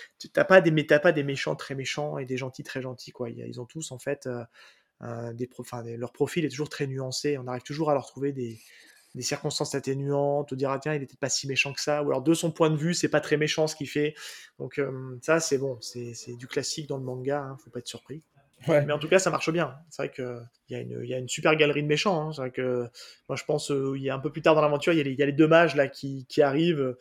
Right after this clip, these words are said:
Speaker 1: euh, qui ont, qui ont un côté, euh, i-, ultra effrayant avec leur masque dégueulasse. Il y en a même un, je crois qu'il a quasiment une réplique de cœur sur la tête. C'est
Speaker 2: Ouais.
Speaker 1: vraiment, tu sens limite vraiment le, vraiment le masque qui dégouline.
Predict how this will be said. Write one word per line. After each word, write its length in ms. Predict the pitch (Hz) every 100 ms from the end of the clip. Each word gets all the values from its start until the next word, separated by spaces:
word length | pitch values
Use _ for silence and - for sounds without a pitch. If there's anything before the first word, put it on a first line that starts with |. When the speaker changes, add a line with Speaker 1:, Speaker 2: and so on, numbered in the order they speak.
| - - - -
Speaker 1:
euh, 260 | 135 139 131
qui 120 | -
ont, 300 | 147 147 139
qui 120 | -
ont 60 | 143
un 60 | 139
côté, 420 | 143 151 156 151
euh, 220 | 131 123 -
i-, 160 | 160 -
ultra 340 | 175 - 160
effrayant 320 | 151 160 160
avec 120 | 165 -
leur 160 | 127
masque 340 | 139 147 - 120
dégueulasse. 540 | 123 151 151 165 160
Il 40 |
y 20 | 131
en 40 |
a 40 |
même 180 | 135 139
un, 120 | 151
je 60 | 151
crois 120 | 147
qu'il 240 | - 123 127
a 120 | 123
quasiment 360 | 139 127 151
une 100 | 135
réplique 380 | 131 131 165 139
de 80 | 139
cœur 360 | - 151 147 -
sur 100 | 131
la 80 | 123
tête. 360 | - 185 - _ - - - _ _ -
C'est 160 | - 120
Speaker 2:
Ouais. 80 |
Speaker 1:
vraiment, 340 | 135 139 160 139
tu 140 | -
sens 160 | - 135
limite 280 | 139 156 131
vraiment 280 | 135 147
le, 80 | 151 135
vraiment 360 | 123 131 160
le 80 | 156
masque 240 | 156 156
qui 80 | 143
dégouline. 520 | 139 151 151 196 202